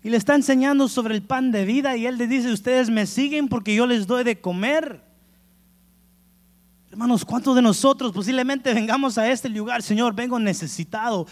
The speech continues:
Señor, necesito, quiero, dame"? Un secreto para usted, hermano, hoy es, en vez de venir a preguntarle a Dios que nos dé,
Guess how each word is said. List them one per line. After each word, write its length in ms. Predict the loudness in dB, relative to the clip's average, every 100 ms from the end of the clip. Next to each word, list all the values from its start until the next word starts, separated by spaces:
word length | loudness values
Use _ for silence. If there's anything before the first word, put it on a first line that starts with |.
| -14
Señor, 460 | -6 0 2 2 2
necesito, 800 | 2 0 0 2 2 2 -2 -6 -10 -20 -20 -10
quiero, 460 | -2 2 2 0 -4
dame"? 560 | -2 2 2 0 -6 -20 -20 _ _ _ _ _ _ _ _ _ _ _ _
Un 120 | -4 0
secreto 460 | 0 2 -2 -2
para 200 | -4 -4
usted, 200 | -4 -4
hermano, 360 | -4 -4 -4 -4
hoy 240 | -6 -6
es, 400 | -8 -10 -12 -20 _ _ _ -18
en 140 | -14
vez 160 | -10 -8
de 160 | -8
venir 260 | -6 -6 -6
a 220 | -6 -10 -12
preguntarle 500 | -10 -10 -10 -12 -10
a 40 |
Dios 200 | -10 -12
que 100 | -10
nos 180 | -8 -6
dé, 360 | -6 -6 -10